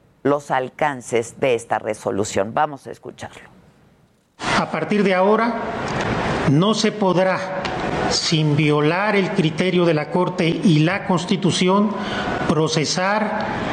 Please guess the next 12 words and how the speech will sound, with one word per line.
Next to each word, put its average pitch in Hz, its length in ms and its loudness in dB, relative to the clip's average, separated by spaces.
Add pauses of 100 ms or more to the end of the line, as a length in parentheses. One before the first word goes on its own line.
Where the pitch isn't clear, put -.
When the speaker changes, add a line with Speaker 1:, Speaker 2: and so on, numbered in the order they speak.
(160)
Speaker 2:
a 156 140 -4
mujer 156 360 0
alguna 214 720 2 (560)
que 156 120 0
aborte 202 600 0 (240)
en 160 160 2
los 156 140 2
supuestos 190 680 0
que 185 120 -4
ha 190 140 -2
considerado 165 720 2
válido 190 540 2